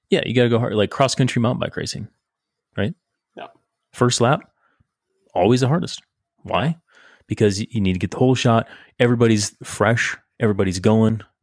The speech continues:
Speaker 1: They need, you need to establish your, uh, pacing. You need to get up there and get through the traffic, all this kind of stuff. So the strategy is actually starting super hard. So if the goal elicits that,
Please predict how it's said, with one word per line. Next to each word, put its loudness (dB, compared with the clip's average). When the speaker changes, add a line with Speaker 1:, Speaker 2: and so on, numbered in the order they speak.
Speaker 1:
They 0
need, -2
you 0
need 2
to 0
establish 0
your, 0
uh, 0
pacing. 0
You -2
need 0
to -2
get -4
up -2
there 4
and -4
get 0
through -2
the 0
traffic, -2
all -2
this -4
kind -6
of -8
stuff. -6
So 2
the -4
strategy 0
is 0
actually 0
starting 0
super -6
hard. -8
So 2
if 0
the -2
goal 0
elicits -2
that, -12